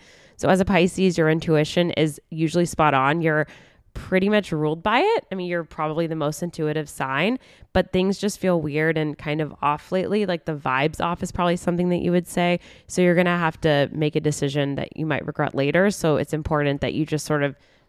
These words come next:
feel the energy of that, or maybe take a beat. Remember, it's only three weeks.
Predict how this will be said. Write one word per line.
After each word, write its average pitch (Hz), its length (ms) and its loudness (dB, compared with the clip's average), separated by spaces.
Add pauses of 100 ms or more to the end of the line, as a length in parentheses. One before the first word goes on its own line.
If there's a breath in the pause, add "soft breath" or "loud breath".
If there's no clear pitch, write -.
feel 220 280 2
the 196 180 0
energy 156 400 -2
of 143 120 -4
that, 139 200 0
or 147 60 0
maybe 143 280 -2
take - 220 -6
a 143 60 -2
beat. 143 200 -2
Remember, 196 260 4
it's 190 120 4
only 220 160 4
three 160 220 -2
weeks. 147 440 -6